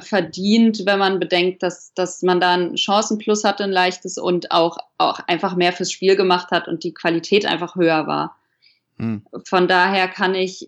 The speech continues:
Speaker 1: ja, ohnehin schon gut mit dem Sieg leben, aber, ähm, würde ich ihn auch als verdient ganz vorsichtig mal bezeichnen hier im Hertha-Podcast.
Speaker 2: Das, das kannst du, das ist in Ordnung. Ich glaub, ich hab übrigens formal noch nicht gratuliert zum Sieg. Das wollte ich dann nachholen. Als Sportsmann tut man das.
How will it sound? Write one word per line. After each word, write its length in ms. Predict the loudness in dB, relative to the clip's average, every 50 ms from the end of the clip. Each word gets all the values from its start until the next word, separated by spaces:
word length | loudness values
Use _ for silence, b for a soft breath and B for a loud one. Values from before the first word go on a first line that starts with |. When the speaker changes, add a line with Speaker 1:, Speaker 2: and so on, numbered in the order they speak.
| -12
Speaker 1:
ja, 340 | -8 -4 0 0 0 0 -2 0
ohnehin 400 | 0 2 4 4 6 6 6 4
schon 220 | 4 4 2 2 2
gut 160 | 0 0 2
mit 160 | 0 2 2
dem 120 | 0 -2
Sieg 240 | 0 -2 -4 -4 -4
leben, 360 | 0 2 4 4 4 2 0
aber, 400 | -2 -2 -4 -2 -2 -2 -2 -2 -2 -2
ähm, 220 | -4 -4 -6 -8 -10 -4
würde 220 | 0 0 2 2 2
ich 180 | -2 -2 -6
ihn 220 | -4 -2 -2 -2 0
auch 300 | 0 2 2 0 0 -4 _ _ _ _ _ -8 -4
als 440 | -2 -2 -2 -4 -6 -16 -18 -20 -20 _ _ -4
verdient 920 | 0 0 0 0 -4 _ -8 -4 2 4 4 6 6 6 4 4 2 0
ganz 300 | 2 2 2 2 0 0
vorsichtig 720 | 0 2 4 4 4 2 0 -2 0 0 -2 -2 -2 0
mal 160 | 0 0 0
bezeichnen 640 | 0 -2 -4 0 0 0 0 0 -2 -4 -2 0 0
hier 200 | 0 0 0 -2
im 160 | -2 -2 -2
Hertha-Podcast. 840 | 0 0 0 -2 0 -2 -4 -2 -2 -4 -4 -2 -2 -2 -2 -2 _ B B B B B B B B B _ _ _ _ _ _ _ -4 0
Speaker 2:
Das, 320 | 0 0 0 0 -8 -2
das 180 | -2 -2 -2 0
kannst 320 | 2 2 2 2 2 0
du, 40 | 0
das 180 | 0 0 -2
ist 140 | -2 -4 -2 -2
in 80 | -2
Ordnung. 440 | 0 0 0 0 0 0 -2 -4 b b b b b b b
Ich 80 | -2
glaub, 200 | 2 2 2 2
ich 140 | 2 2 0
hab 220 | 0 0 0 -12
übrigens 520 | -16 -12 -10 -6 0 2 2 2 2 0 -6 -6
formal 480 | 0 2 4 6 6 6 6 6 6
noch 160 | 4 4 2
nicht 180 | 2 0 0 0
gratuliert 540 | 0 0 2 2 2 2 4 4 2 2 0
zum 180 | -2 0 0
Sieg. 240 | 0 0 -2 -2 -2
Das 180 | -4 -6 -2 0
wollte 200 | 0 0 0 -2
ich 80 | -4
dann 180 | -2 0 0 2
nachholen. 480 | 0 0 -2 -4 -4 -4 -2 -2 -2 0
Als 300 | 0 0 0 -2 -6 -12
Sportsmann 640 | -8 0 2 2 2 2 0 -4 -2 -2 -2 -2
tut 220 | -6 -10 -12 -6 -6
man 160 | -6 -4 -4
das. 260 | -6 -8 -10 -12 -18